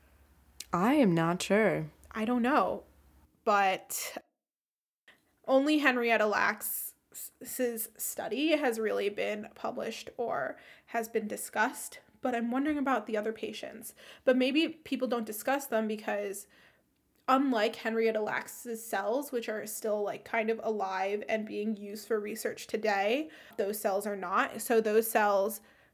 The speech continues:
Speaker 2: quickly died in his lab, like, right after he got them. So he discovered that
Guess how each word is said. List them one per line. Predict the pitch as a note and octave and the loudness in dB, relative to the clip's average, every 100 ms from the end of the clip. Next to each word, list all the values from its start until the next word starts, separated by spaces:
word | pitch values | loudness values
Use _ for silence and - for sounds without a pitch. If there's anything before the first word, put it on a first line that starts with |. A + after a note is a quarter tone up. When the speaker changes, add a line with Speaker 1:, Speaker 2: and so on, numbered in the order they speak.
| _ | _
Speaker 2:
quickly | - E4+ E4+ E4 | -2 -2 4 4
died | A3 G#3 G#3 F#3+ D#3 | 6 4 4 2 0
in | G#3+ | -4
his | G#3+ A3 A3 | -2 -2 2
lab, | G3+ F#3+ F3+ F#3+ G3+ - | 4 6 4 0 -6 -12
like, | - A3+ A3 | -4 -2 2
right | A3 | 2
after | G3+ F#3 - G#3 | 4 0 -2 -6
he | A3 | -4
got | - F3 - | -4 -6 -6
them. | - B2+ B3 - - - - | -8 -6 -8 -12 -20 -20 -20
So | - - C4 A3+ A3 - | -8 6 6 8 6 4
he | A3 C4+ | -2 0
discovered | F4+ - B3 A3 A3+ G#3+ | 0 4 2 4 2 2
that | G#3 G3 F#3+ | 2 2 0